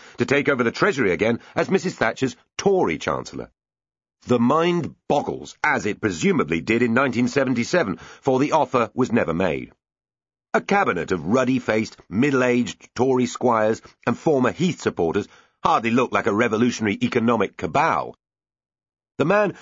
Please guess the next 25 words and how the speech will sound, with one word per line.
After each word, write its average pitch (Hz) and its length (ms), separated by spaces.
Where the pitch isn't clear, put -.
who 147 80
did 117 320
become 73 340
Chancellor, 82 460
Geoffrey 107 340
Howe, 101 420
was 147 160
eye-rubbingly 123 840
reassuring, 98 1000
blander 165 500
than 127 280
warm 101 360
milk. 87 340
Denis 165 260
Healey 101 320
had 127 180
memorably 139 540
compared 113 520
being 160 240
attacked 240 380
by 120 160
him 170 240
in 147 60
the 110 80
Commons 180 420